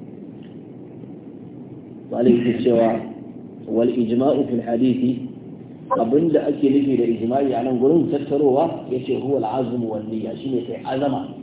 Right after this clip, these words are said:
ka kimtsa, ka kwana da shirin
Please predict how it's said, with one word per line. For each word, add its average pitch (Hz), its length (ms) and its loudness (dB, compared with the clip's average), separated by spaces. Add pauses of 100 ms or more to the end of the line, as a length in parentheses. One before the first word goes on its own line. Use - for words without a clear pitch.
(880)
ka - 60 -12 (100)
kimtsa, 151 340 4 (240)
ka - 100 -12 (140)
kwana 127 240 0
da 120 140 0
shirin 139 280 2